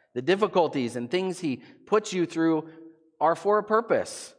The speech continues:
Just like these Israelites, he said, "I'm gonna send you into exile, but I'm bringing you back.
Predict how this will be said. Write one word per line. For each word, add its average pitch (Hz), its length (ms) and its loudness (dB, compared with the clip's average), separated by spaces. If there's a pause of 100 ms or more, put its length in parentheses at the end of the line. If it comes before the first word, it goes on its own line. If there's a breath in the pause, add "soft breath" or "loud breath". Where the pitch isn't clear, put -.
(140)
Just 214 220 -2
like 214 400 0
these 185 200 -2
Israelites, 190 480 4
he 180 80 -4
said, 185 140 4
"I'm 196 80 4
gonna 262 140 2
send 240 220 2
you 226 100 2
into 190 140 4
exile, 139 600 2 (300 loud breath)
but 120 100 2
I'm 156 160 2
bringing 165 260 2
you 147 140 2
back. 113 380 2